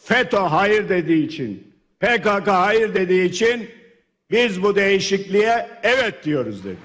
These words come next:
Cevabı muhataplarından beklerken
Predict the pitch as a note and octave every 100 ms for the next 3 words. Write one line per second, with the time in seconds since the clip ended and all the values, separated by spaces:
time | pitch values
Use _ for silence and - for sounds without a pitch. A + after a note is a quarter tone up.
0 | - - _ G#2 G2 F3+ G3 G#3 G#3 G#3
1 | G3+ G#3+ G3+ - - - _ B2+ D#3+ F#3+
2 | F#3+ G3 G3 G3 F#3+ G3 G3+ G#3 G3+ E3
3 | D3+ - D#3+ D#3+ D#3 G3 G#3